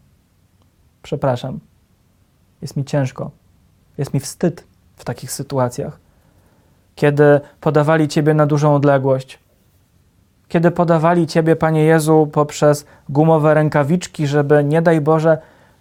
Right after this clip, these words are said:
zarazić się, czy nie zarazić się wirusem. Tak, jakby to nie było ciało Boga. A później te rękawiczki bez żadnego problemu lądowały w koszu. Nie?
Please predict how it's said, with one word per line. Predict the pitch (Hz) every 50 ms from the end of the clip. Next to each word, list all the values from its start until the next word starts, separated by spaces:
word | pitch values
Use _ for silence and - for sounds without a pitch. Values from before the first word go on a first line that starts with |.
| _ _ _
zarazić | - 147 135 147 151 147 151 147 151 151 147 147
się, | - - 156 147 143 143 143 143 143 147
czy | - - 139
nie | 147 156
zarazić | 151 147 139 135 131 127 127 127 127 -
się | - 135
wirusem. | 127 135 131 135 131 123 - 135 131 156 151 - _ _ _ _ _ _ _ _ _ _ _ _ _ _ _ _ _ _
Tak, | - 156 160 -
jakby | 180 165 160 160
to | 160 165 175 165
nie | 165 165
było | 160 160 165 170 165
ciało | 165 180 160 156 160 156
Boga. | 147 139 135 127 135 135 - - _ _ _ _ _ _ _ _ _ _ _ _ -
A | 226 208
później | - 302 285 311 285 -
te | - 185
rękawiczki | 175 170 147 - 143 127 139 175 185 - - - 156
bez | 127 127 143 143 143
żadnego | 151 139 131 147 156 143 147 143
problemu | 143 - 135 127 131 131 143 143 139
lądowały | 131 135 135 131 135 127 127 127 127 127 123
w | -
koszu. | - 127 123 123 - - 143 151 - _ _ _ _ _ _ _ _ _ _ _ _ _ _ _ _ _ _ -
Nie? | 226 - 254 302